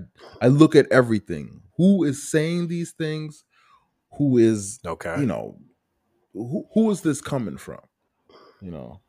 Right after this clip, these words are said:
Speaker 2: Okay, so let's say this person is, you know, the person that's gonna come to you and say you don't qualify
Speaker 1: Mm-hmm.
Speaker 2: to, you know,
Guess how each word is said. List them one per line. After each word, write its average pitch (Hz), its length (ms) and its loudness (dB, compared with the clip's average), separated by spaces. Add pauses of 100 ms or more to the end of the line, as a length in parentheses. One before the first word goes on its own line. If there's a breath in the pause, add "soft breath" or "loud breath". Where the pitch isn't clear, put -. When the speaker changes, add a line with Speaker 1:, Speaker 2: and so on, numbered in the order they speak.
(100)
Speaker 2:
Okay, 90 360 -10 (160)
so 80 300 -8 (420 loud breath)
let's 131 200 2
say 113 480 2
this 92 260 -4
person 87 560 -4
is, 76 560 -6 (600)
you 101 100 -6
know, 82 200 -6 (300 loud breath)
the - 60 -10
person 139 300 6
that's 107 180 0
gonna 98 200 -2
come 95 300 -4
to - 120 -6
you 90 180 -6
and 85 120 -4
say 85 180 -2
you 80 200 -12
don't 80 200 -8
qualify 80 800 -2
Speaker 1:
Mm-hmm. - 80 -20 (300 loud breath)
Speaker 2:
to, 80 280 -4
you 76 100 -8
know, 71 240 -10